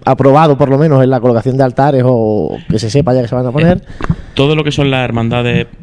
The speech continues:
Speaker 2: sacramentales, eh, mu-, mu-, mm,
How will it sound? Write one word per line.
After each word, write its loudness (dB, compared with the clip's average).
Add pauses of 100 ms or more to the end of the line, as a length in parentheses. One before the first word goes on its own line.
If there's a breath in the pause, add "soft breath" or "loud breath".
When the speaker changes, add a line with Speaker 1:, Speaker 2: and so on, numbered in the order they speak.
(460)
Speaker 2:
sacramentales, -4 (420 loud breath)
eh, -4
mu-, -6
mu-, -2
mm, -6